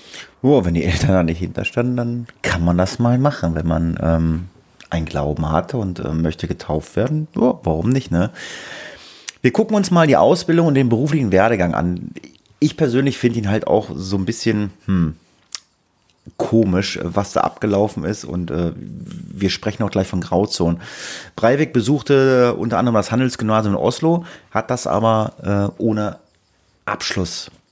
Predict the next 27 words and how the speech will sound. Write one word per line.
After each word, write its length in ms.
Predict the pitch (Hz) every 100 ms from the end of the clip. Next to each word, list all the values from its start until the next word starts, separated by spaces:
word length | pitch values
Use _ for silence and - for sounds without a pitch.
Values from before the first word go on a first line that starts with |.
| -
irgendwie 560 | 98 98 92 95 90 87 -
zu 180 | -
Ende 180 | - 87
gemacht. 300 | 80 - - 101
Wäh-, 140 | -
während 540 | 90 - 95 117 175 170
dieses 360 | 156 139 120
ganzen, 540 | 127 139 135 135 127 92
äh, 40 |
Handelsgymnasiums 840 | 95 95 123 151 - 120 117 120 - - - - -
hat 160 | 123
er 60 | 123
auch 80 | 120
so 80 | 113
ein 80 |
bisschen 240 | 117 - 117
nebenbei 420 | 104 104 104 107
gejobbt, 600 | - 95 117 139 - -
ähm, 500 | - 110 113 113 101 _ _ _ _ _ _ - - 98
in 260 | 98 90
einer 480 | - 87 87 85 -
Telemarketing, 920 | - 139 143 135 131 135 127 127 123
äh, 580 | 117 110 110 107 107 -
Firma 500 | - 123 127 123 123
oder 180 | 98 87
einem 160 | 87
Unternehmen. 500 | 85 90 95 123 139